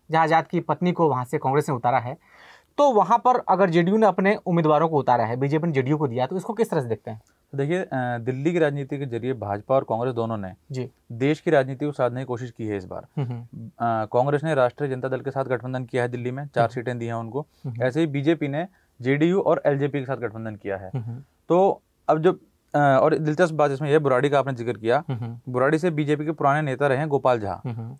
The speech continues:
Speaker 2: उन्होंने अभी हाल ही में आरजेडी ज्वाइन कर ली है।
Speaker 1: अच्छा।
Speaker 2: तो इस तरह से कहीं ना कहीं कह सकते हैं कि ये बीजेपी के नेता टूटकर कांग्रेस वाले खेमे में चले गए हैं। अब दिल्ली में, अ, कांग्रेस ने चार सीटें दे दी हैं,
Speaker 1: हम्म।
Speaker 2: बीजेपी ने तीन सीटें दे दी हैं अपने अलायंस में, अ, दो जेडीयू को, एक एलजेपी को।
Speaker 1: हम्म।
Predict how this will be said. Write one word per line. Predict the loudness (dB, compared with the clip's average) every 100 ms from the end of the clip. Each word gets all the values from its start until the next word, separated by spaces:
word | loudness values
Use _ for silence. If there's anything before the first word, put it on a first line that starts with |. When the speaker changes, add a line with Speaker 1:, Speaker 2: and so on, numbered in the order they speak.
| _
Speaker 2:
उन्होंने | 0 2 2
अभी | 2
हाल | 0 0
ही | 0
में | 2
आरजेडी | 2 2 0 2
ज्वाइन | 0 -2
कर | -4
ली | -4
है। | -6 -10 -14 _ _ -10
Speaker 1:
अच्छा। | -6 -6 -6 _
Speaker 2:
तो | -2
इस | -2 2
तरह | 2
से |
कहीं | 2 0
ना |
कहीं | -2
कह | -2
सकते | -2 -2
हैं | -2
कि |
ये | -2
बीजेपी | -2 -2 0 0
के | -2
नेता | 0 -2
टूटकर | -2 -4 -2 -4
कांग्रेस | 0 0 2
वाले | 2 2
खेमे | 0 -2
में | -2
चले | 0 2 2
गए | 0
हैं। | -4 -12 _ _ _ _
अब | 0 0 -6 -12
दिल्ली | -2 0 2
में, | 4 2 2
अ, | -2
कांग्रेस | 0 2 0 0 0 0
ने |
चार | 2 2 2
सीटें | -2 0
दे | 0
दी | -2
हैं, | -4 -6 -10
Speaker 1:
हम्म। | -10 -10 -12 -6
Speaker 2:
बीजेपी | -2 0 0
ने | -4
तीन | -2 -2
सीटें | 0 0 2
दे | 0
दी | 0
हैं |
अपने | 0 2
अलायंस | 2 0 -4
में, | -8
अ, | -10 _ _ -4 -2 0 -2
दो | -4 2 4 4 2 -4 -10 -8
जेडीयू | -4 0 0
को, | 0 0
एक | 0 0
एलजेपी | -2 0 -2 -2
को। | -6 -8
Speaker 1:
हम्म। | -10 -12 -8